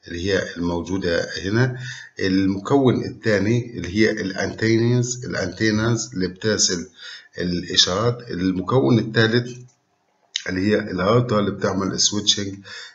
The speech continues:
للاشارات، آه، هذه، او بتعمل، آه، ترسل الاشارات. طبعًا هي بتوصل في من سبعين ل مية، آه، متر م-، كمسافه. آه، اي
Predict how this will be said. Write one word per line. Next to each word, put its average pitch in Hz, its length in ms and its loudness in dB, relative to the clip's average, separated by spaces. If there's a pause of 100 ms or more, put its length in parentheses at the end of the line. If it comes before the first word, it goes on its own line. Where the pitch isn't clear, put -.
(120)
للاشارات، 92 1900 0 (160)
آه، 87 260 2
هذه، 107 480 0 (520)
او 92 340 0
بتعمل، 101 600 2
آه، 85 80 0
ترسل 98 460 0
الاشارات. 87 680 -2 (160)
طبعًا 113 260 0
هي 120 140 4
بتوصل 107 720 0 (220)
في 95 240 -4
من 95 360 -2
سبعين 92 540 0
ل 92 320 0
مية، 98 220 -4
آه، 82 560 -6
متر 113 460 0 (680)
م-، 90 300 0
كمسافه. 92 1200 2 (440)
آه، 98 840 2
اي 135 440 4